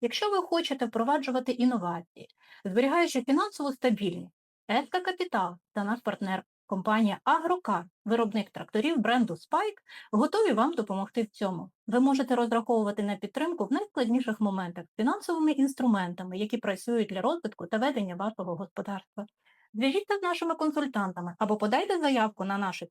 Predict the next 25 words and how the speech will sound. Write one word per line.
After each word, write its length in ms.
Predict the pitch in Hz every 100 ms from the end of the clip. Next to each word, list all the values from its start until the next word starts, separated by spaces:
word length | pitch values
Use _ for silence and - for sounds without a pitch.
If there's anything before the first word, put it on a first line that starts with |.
| -
сайтах, 300 | 269 339 - -
і 80 | 302
разом 320 | 330 392 349
ми 100 | 233
знайдемо 380 | 214 190 170 185
найкраще 460 | 262 233 208 -
рішення 400 | 196 269 202 180
для 140 | 175 190
вашого 380 | 220 220 196
господарства. 640 | 190 202 185 185 170 - 175 - - -
Пам'ятайте, 580 | 254 285 269 175 -
з 80 | -
тракторами 480 | - 165 233 180 - -
Spike 300 | - 180 165 _
та 100 | 214
рішенням 400 | 214 220 196 185
від 180 | 175 180 -
С 140 | 294 339
К 100 | 403
Капітал 580 | 403 392 370 196 175 175 _ -
ваш 240 | 196 208
бізнес 420 | 202 196 180 170 170
зростає 540 | 175 - 277 349 330
вже 400 | 180 190 214 269
сьогодні. 580 | - 330 330 381 202 170